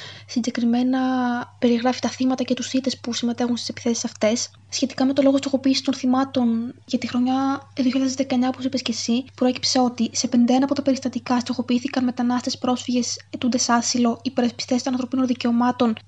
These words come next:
και δομές φιλοξενίας ασυνόδευτων ανηλίκων. Σε δύο περιστατικά στοχοποιήθηκαν Έλληνες πολίτες λόγω εθνοτικής καταγωγής και όχι λόγω εθνικότητας.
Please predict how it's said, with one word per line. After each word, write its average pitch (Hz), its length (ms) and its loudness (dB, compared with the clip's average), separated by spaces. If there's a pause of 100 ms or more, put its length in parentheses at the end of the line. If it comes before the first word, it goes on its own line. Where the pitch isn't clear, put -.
(240)
και 254 460 4
δομές 247 280 2
φιλοξενίας 240 540 0
ασυνόδευτων 233 480 0
ανηλίκων. 226 640 2 (260)
Σε - 160 -2
δύο 254 220 6
περιστατικά 262 460 0
στοχοποιήθηκαν 247 600 0
Έλληνες 254 320 2
πολίτες 240 460 2
λόγω 247 180 2
εθνοτικής 254 420 0
καταγωγής 226 720 -2
και - 80 -4
όχι 233 120 0
λόγω 240 140 0
εθνικότητας. 233 720 -2